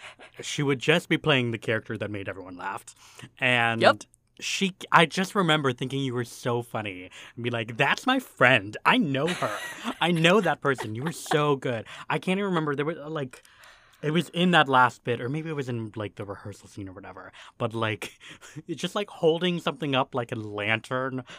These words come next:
Speaker 2: like an old
Speaker 1: Yep.
Speaker 2: wizened crone. It was so
Speaker 1: <laughs>
Speaker 2: funny, and, and it was, it was just really nice to,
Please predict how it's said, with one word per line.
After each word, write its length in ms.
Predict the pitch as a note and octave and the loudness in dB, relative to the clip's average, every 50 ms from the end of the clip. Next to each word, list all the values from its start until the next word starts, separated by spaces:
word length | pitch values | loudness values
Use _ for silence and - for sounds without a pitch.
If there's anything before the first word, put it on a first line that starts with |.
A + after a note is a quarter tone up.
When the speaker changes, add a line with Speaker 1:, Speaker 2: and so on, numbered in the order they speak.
| - _ | -8 _
Speaker 2:
like 180 | A#2+ A2 G#2 - | -4 -4 -2 -2
an 140 | B2 A2 B2 - | -4 -4 -4 -2
old 400 | - B2 B2+ B2 B2 B2+ C3 B2+ | 2 4 4 4 4 4 2 2
Speaker 1:
Yep. 160 | - - - A#2+ | 2 0 0 0
Speaker 2:
wizened 440 | A#2+ A2+ A#2+ B2 A#2 A2+ A2+ A#2 - | 0 2 2 0 0 0 -4 -6 -10
crone. 440 | - - A#2 A2+ A2 A2 A#2 C3 - | -6 0 2 2 2 2 0 0 0
It 80 | D3 | 0
was 160 | C3+ C3+ B2+ | -2 -2 -4
so 580 | - - - - C#3+ C#3 D3 D#3+ E3 E3+ F3 F3+ - - - | -6 -10 -6 -2 0 0 2 2 2 0 0 -4 -10 -14 -18
Speaker 1:
<laughs> 140 | - - _ | -20 -20 _
Speaker 2:
funny, 560 | - - - - C#3+ D#3 E3+ D#3+ C3 A#2+ B2 | -20 -12 -4 2 4 4 6 6 4 2 0
and, 260 | - B2 A#2+ B2 - | -2 -2 -2 -2 -2
and 400 | - B2 B2 A#2+ A#2 A#2 A2+ A2 - - | 0 0 0 0 -2 -4 -6 -8 -8 -2
it 120 | - C#3 C#3 | 0 2 4
was, 320 | C#3 C3+ B2 - - - _ _ | 4 2 2 -2 -8 -20 _ _
it 80 | D#3 | -4
was 140 | C#3 C#3+ C3+ | -4 -2 -2
just 120 | C#3+ C#3 C#3+ | -4 -4 0
really 220 | D3 C#3+ C3+ C#3 | 2 2 4 4
nice 240 | C3 B2 A#2+ A2+ - - | 4 2 0 -2 -2 -2
to, 320 | A#2 G#2+ G#2+ A2 A2 - | -2 -2 -2 -2 -6 -8